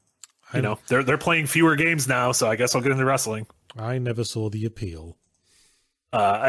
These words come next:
Speaker 2: I quickly, I quickly, I'm very glad to say it was a, it was a fast fad. But I, again, I have nostalgia for a very specific era of wrestling that I used to watch, but mostly because I probably just miss hanging out with those people.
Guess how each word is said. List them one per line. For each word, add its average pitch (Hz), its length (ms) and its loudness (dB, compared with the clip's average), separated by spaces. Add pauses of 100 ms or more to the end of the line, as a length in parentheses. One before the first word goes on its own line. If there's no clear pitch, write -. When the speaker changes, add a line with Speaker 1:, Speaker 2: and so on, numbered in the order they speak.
Speaker 2:
I 117 40 0
quickly, 117 500 -2 (100)
I 101 100 -2
quickly, 104 560 -2 (200)
I'm 120 140 -10
very 131 320 0
glad 107 240 2
to 98 60 -2
say 95 180 0
it 90 100 -8
was 87 200 -4
a, 92 120 -10
it 101 60 -6
was 90 140 -6
a 92 80 -8
fast - 360 -2
fad. 95 300 -8 (240)
But 139 100 0
I, 147 140 2 (100)
again, 143 280 0
I 95 60 2
have 113 100 0
nostalgia 135 400 0
for - 180 -2
a 123 140 4
very 127 400 -4
specific 131 520 -2
era 131 260 0
of 104 200 -8
wrestling 110 380 -6 (200)
that 123 60 -8
I 107 60 -6
used 110 160 -8
to 139 40 -6
watch, 143 300 -6 (160)
but 120 140 -6
mostly 127 260 2
because 113 200 -2
I 104 100 0
probably - 240 -2
just 101 160 -6
miss 110 160 -2
hanging 104 200 -4
out 104 80 -6
with 104 100 -12
those 113 80 -8
people. 156 280 -6